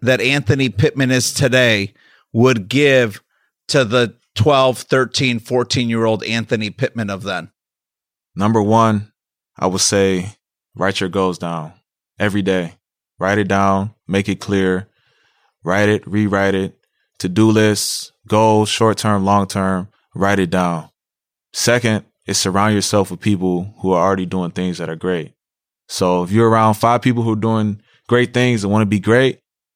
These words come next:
Speaker 2: you're gonna be the sixth, just automatically, just 'cause
Speaker 1: That's
Speaker 2: you're,
Speaker 1: right.
Speaker 2: you're gonna keep up. I would say study successful people in your field, in your craft. Study who's doing it at a high level and figure out what they're doing, because success leaves clues. Next, I would say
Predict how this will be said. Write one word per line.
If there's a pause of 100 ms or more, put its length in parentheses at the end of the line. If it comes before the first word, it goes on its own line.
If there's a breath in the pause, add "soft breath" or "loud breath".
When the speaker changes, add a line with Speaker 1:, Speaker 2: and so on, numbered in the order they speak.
(100)
Speaker 2:
you're
gonna
be
the
sixth, (380)
just
automatically,
just
'cause
Speaker 1:
That's
Speaker 2:
you're,
Speaker 1:
right.
Speaker 2:
you're
gonna
keep
up. (560)
I
would
say
study
successful
people (340)
in
your
field,
in
your
craft. (440)
Study
who's
doing
it
at
a
high
level (380)
and
figure
out
what
they're
doing,
because
success
leaves
clues. (480)
Next,
I
would
say